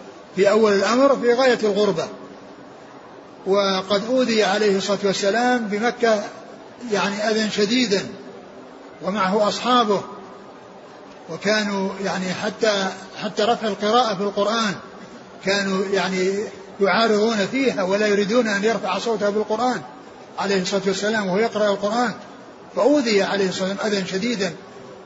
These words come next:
والذين أسلموا معه، يعني، كانوا عددا قليلا، واحد ثم اثنين ثم ثلاثة ثم أربعة، وعمر رضي الله عنه أسلم بعد ما سبقه أربعون رجلا،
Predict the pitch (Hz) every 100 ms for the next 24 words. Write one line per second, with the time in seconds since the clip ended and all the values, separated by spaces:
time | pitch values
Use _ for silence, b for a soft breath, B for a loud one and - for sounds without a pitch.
0 | - 208 226 220 202 196 - - - -
1 | - - - - - - 208 202 190 220
2 | 214 214 208 202 196 214 196 180 190 190
3 | - - - 180 180 180 175 170 165 -
4 | - - 202 214 196 196 - - 170 185
5 | 220 208 208 190 214 240 220 190 196 -
6 | - - - - 196 214 190 190 190 196
7 | 180 208 220 180 185 175 190 214 190 180
8 | 196 233 226 202 196 - - - - -
9 | - 190 190 196 247 214 202 214 202 220
10 | 240 202 214 208 190 202 214 208 226 240
11 | - 233 214 214 214 220 214 226 254 226
12 | 233 214 202